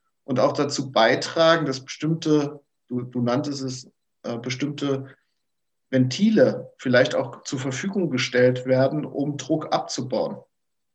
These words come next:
Also wenn alle immer aneinander vorbeireden oder im Unternehmen, wenn alles nur um die operative Erfüllung der Aufgaben geht, dann wird auf Dauer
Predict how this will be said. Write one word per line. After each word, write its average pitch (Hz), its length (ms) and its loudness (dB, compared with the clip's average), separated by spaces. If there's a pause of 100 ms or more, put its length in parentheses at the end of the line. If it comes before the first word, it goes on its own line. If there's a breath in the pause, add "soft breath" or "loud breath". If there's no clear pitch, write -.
(520)
Also 123 320 0
wenn 123 140 0
alle 165 280 4
immer 180 320 2
aneinander 131 440 2
vorbeireden 127 840 0 (1000)
oder 120 220 0
im 113 100 -2
Unternehmen, 131 1040 2 (260)
wenn 123 180 -2
alles 180 380 4
nur 175 160 4
um 156 80 2
die 147 100 2
operative 156 760 0
Erfüllung 160 520 2
der 127 160 2
Aufgaben 113 540 0
geht, 110 440 -6 (420)
dann 120 200 -10
wird 156 240 -4
auf 127 280 -2
Dauer 165 540 2